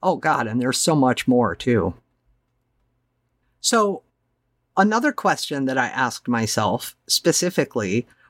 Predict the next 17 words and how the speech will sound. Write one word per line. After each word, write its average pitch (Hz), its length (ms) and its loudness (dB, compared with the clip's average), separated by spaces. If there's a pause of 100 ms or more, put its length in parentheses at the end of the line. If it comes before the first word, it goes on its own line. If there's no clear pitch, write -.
was 175 220 0
not 202 300 0
just 180 340 -2
what 170 240 0
the 143 80 2
meaning 151 640 4
was 113 380 0
that 131 160 2
I 120 80 2
gave 127 320 2
it, 110 160 -2 (100)
but 160 220 -2
what 165 420 0
happens 185 1000 -2 (540)
if 208 260 2
that 160 440 -2 (120)
meaning 151 600 2